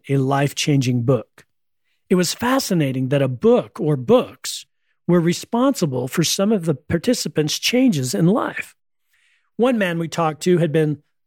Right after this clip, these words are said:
less than stellar during his teenage years and younger adult life. He had moved from one job to another, had never really decided who he was. In his words,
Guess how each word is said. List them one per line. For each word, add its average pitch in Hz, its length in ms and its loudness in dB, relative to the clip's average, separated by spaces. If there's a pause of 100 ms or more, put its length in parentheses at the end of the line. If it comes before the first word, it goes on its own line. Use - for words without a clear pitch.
(120)
less 208 300 2
than 175 200 0
stellar 151 520 2
during 156 300 -2
his 151 140 -6
teenage 160 500 0
years 143 320 2
and 135 140 0
younger 143 280 2
adult 135 300 2
life. 175 440 -4 (580)
He 233 140 2
had 226 120 2
moved 180 420 4
from 143 200 -4
one 170 200 2
job 170 340 0
to 196 140 2
another, 135 540 0 (500)
had 175 160 -2
never 254 240 0
really 185 340 4
decided 151 640 -2
who 151 140 2
he 151 80 4
was. 165 560 -2 (480)
In 165 120 2
his 170 240 4
words, 131 460 -6